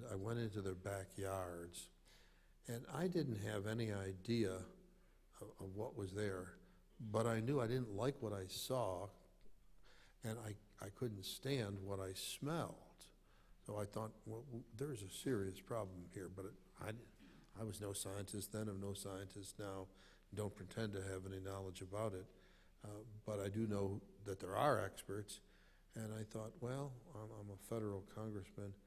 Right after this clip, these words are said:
I will call up a representative of the federal government." And I called up a fellow by the name of Eric Outwater. Eric was the regional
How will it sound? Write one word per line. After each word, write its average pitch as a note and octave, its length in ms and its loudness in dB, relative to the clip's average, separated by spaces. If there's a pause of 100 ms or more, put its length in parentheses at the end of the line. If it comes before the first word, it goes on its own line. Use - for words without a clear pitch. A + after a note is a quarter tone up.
(400)
I A#2 80 -2
will G#2 220 -2
call G#2+ 540 -4
up G2 80 -6 (120)
a - 20 -2
representative G2 880 -4
of F2+ 200 -8
the - 220 -8
federal F#2+ 220 -4
government." G#2 400 -4
And G2 60 -6
I - 120 -10
called A#2 280 2
up G#2 140 2 (580)
a - 40 -14
fellow F#3+ 160 6
by C#3 120 4
the B2 100 4
name A#2 100 6
of F#2+ 140 0 (100)
Eric C3 260 4 (180)
Outwater. G2 580 2 (760)
Eric C#3 360 4
was G#2 200 4
the G#2 120 0
regional G#2+ 760 2